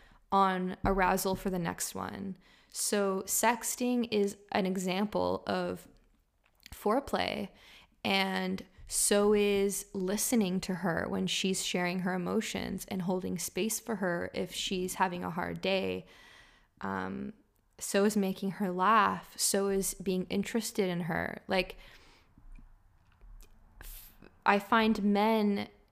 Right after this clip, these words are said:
generally have an easier time kind of s-, flipping into that mode, and, like, sex starts as soon as they get an erection,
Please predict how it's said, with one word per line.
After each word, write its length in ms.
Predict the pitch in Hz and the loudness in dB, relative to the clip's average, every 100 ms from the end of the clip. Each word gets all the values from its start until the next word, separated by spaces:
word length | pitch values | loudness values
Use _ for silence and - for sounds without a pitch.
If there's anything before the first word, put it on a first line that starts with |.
| _ _ - 185 | _ _ -12 -4
generally 920 | - 202 208 208 202 185 185 180 - | 4 4 6 4 2 2 0 -2 -6
have 500 | - - 190 196 190 - | -8 -2 0 0 -2 -2
an 140 | 196 202 | -2 2
easier 400 | 202 190 190 185 | 2 2 0 0
time 340 | - 180 180 | -2 -2 -2
kind 240 | - 190 | -2 -2
of 80 | 175 | -4
s-, 140 | - - - | -8 -14 -16
flipping 540 | - - - 196 202 190 | -18 -8 0 2 2 2
into 220 | 185 190 | 0 0
that 220 | 190 190 | 0 0
mode, 500 | 185 180 196 262 294 - | -2 0 2 2 0 -2
and, 460 | 185 180 185 196 - - - _ _ | -2 -2 -4 -6 -10 -18 -20 _ _
like, 220 | - 175 - _ _ - | -4 -4 -8 _ _ -8
sex 340 | - 190 - | 4 4 4
starts 380 | - 190 - - | 2 2 0 -6
as 200 | - 190 | -4 -2
soon 280 | - 208 196 | -2 0 0
as 400 | 180 180 180 - - - | -2 -2 -6 -8 -12 -6
they 580 | 180 180 190 190 - 180 | 0 2 2 0 0 0
get 180 | 185 180 | 0 0
an 140 | 175 | 0
erection, 680 | 180 196 - - 254 320 | 0 0 0 0 0 0